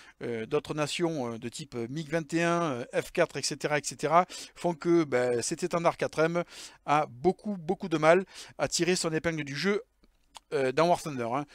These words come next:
Donc le modèle trois D, euh, de Gaijin est très lourdeau, trop lourdeau d'ailleurs, un petit peu pâteau, hein. Euh, un très mauvais roll rate, euh, ça tourne pas très très bien.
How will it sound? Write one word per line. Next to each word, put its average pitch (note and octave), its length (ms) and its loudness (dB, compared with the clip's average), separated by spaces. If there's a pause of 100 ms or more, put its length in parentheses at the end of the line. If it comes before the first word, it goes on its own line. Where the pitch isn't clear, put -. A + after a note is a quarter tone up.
(220)
Donc C#3+ 180 -4
le G3 80 4
modèle G#3+ 300 4
trois G#3 260 4
D, G#3+ 260 4
euh, C#3+ 220 4
de C3+ 140 -6
Gaijin E3+ 460 2
est B2 460 -4
très - 300 0
lourdeau, F#3+ 500 0
trop A#3 280 4
lourdeau E3+ 340 0
d'ailleurs, C3 340 2 (300)
un E3 100 -2
petit E3+ 160 -6
peu G3+ 140 2
pâteau, G3 480 2
hein. F3+ 140 2 (360)
Euh, B2+ 440 0
un C3+ 120 -4
très - 220 -4
mauvais G3 300 2
roll D3+ 180 6
rate, F3 400 4 (500)
euh, B2 220 -2
ça C#3 160 0
tourne B2 260 -8
pas B2+ 160 2
très - 160 -4
très - 160 -4
bien. F#3+ 300 4